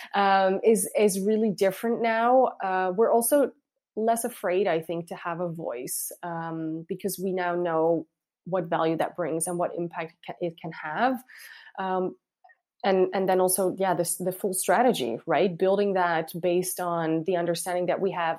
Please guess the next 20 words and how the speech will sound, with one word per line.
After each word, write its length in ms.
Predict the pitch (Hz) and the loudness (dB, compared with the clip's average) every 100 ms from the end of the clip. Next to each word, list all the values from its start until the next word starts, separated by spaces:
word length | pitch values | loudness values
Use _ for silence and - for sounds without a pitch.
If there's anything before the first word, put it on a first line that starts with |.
| - | -4
of 140 | 170 | -2
our 140 | 165 156 | -2 -2
people. 560 | - 175 - 233 262 262 - - - | -6 -8 2 4 4 2 -14 -18 -4
It's 140 | 226 226 | 0 4
not 120 | 269 | 6
like 140 | 262 | 6
we've 140 | 247 202 | 4 4
never 260 | 196 196 | 2 0
done 280 | 175 165 175 | 0 0 2
that. 200 | 220 208 | 2 2
This 200 | 202 202 | 0 0
is 100 | 190 | -4
just 400 | - 196 180 - 196 | -2 -4 -4 -8 -4
more, 560 | 185 175 180 175 170 _ _ _ _ _ _ _ _ _ - | 0 2 2 2 -2 _ _ _ _ _ _ _ _ _ -12
more 220 | 185 196 | -6 -6
targeted 500 | 196 170 156 165 123 - | -4 -2 0 2 0 0
at 160 | 165 - | -4 -4
the 80 | |
people. 600 | 160 - - - 123 110 - _ _ _ - | -8 -10 -6 -2 -2 -2 -10 _ _ _ -8
Um, 720 | 170 160 156 156 151 151 | -4 -2 -2 -4 -4 -6